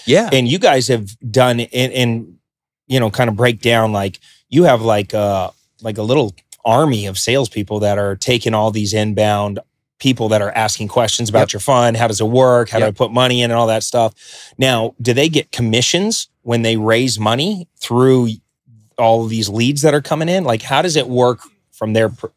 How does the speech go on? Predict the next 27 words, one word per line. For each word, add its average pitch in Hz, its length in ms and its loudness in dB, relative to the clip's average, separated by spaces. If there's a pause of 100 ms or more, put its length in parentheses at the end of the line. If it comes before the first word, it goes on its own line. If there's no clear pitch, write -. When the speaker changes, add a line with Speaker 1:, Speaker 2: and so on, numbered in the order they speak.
(100)
Speaker 2:
from, 107 260 -6
from 113 320 -4
the 107 60 -2
money 117 300 0
raising 101 300 -4
perspective 104 500 -10
for 185 80 -8
you 180 80 -6
guys? 165 240 2
Speaker 1:
Yeah, 160 160 2
yeah. 156 140 0
And 139 100 -2
so, 139 240 2
and 131 140 -2
so, 120 260 0
so - 160 -2
they 131 120 4
don't 120 160 2
get 110 160 -4
commissions. 98 520 -4
What 110 140 0
happens 101 280 -4
is 92 140 -6
they're 107 160 -2
just 98 220 -6
on 104 100 -2
salary. 101 500 -4